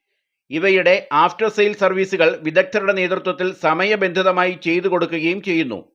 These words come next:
അഗ്രോ പാർക്കിലെത്തുന്ന സംരംഭകർക്ക് വായ്പ, ലൈസൻസിംഗ്, സബ്സിഡി, രജിസ്ട്രേഷൻ എന്നിവയ്ക്കായി വേണ്ടിവരുന്ന സമയനഷ്ടവും പണനഷ്ടവും കുറയ്ക്കുന്നതിനും ഫലപ്രദമായും വേഗത്തിലും വ്യവസായം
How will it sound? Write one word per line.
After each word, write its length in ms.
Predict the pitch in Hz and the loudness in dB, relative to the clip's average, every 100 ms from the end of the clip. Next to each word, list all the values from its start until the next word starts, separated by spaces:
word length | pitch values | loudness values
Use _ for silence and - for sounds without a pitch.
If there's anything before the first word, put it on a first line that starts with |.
| _ _ _ | _ _ _
അഗ്രോ 320 | 143 160 214 | -6 0 0
പാർക്കിലെത്തുന്ന 680 | 226 220 220 214 208 202 202 | 4 2 2 -2 -2 0 0
സംരംഭകർക്ക് 880 | 190 165 170 190 190 185 165 165 196 - _ _ | 2 0 2 2 2 0 2 2 2 -4 _ _
വായ്പ, 440 | 131 165 185 185 208 208 - 131 | 0 2 0 2 2 2 -4 0
ലൈസൻസിംഗ്, 680 | 143 175 196 190 208 208 - | 0 0 -4 -4 -8 -8 -4
സബ്സിഡി, 640 | 151 156 - 196 202 - 143 | -2 -2 -2 -2 -2 -6 -6
രജിസ്ട്രേഷൻ 640 | 156 185 - 208 196 196 196 | -4 -4 -2 -2 -2 -6 -6
എന്നിവയ്ക്കായി 520 | 170 180 196 196 190 190 | -6 -2 -2 2 0 0
വേണ്ടിവരുന്ന 680 | 180 180 190 190 180 185 | -2 0 0 0 0 0
സമയനഷ്ടവും 840 | 175 151 165 185 185 180 185 196 214 170 | 0 -2 -2 -2 -2 -2 -4 -4 -4 0
പണനഷ്ടവും 640 | 160 185 190 208 190 190 | 2 2 -2 0 -2 -2
കുറയ്ക്കുന്നതിനും 800 | 180 170 170 190 180 147 165 190 _ _ _ 147 | 0 0 0 -4 -2 -2 -2 -6 _ _ _ -4
ഫലപ്രദമായും 840 | 170 196 214 214 208 202 202 208 139 | -2 -2 -2 0 2 2 0 -4 -2
വേഗത്തിലും 680 | 147 175 202 208 196 196 175 | 2 4 2 0 0 -2 0
വ്യവസായം 640 | 160 175 180 190 196 190 | 0 0 0 2 2 0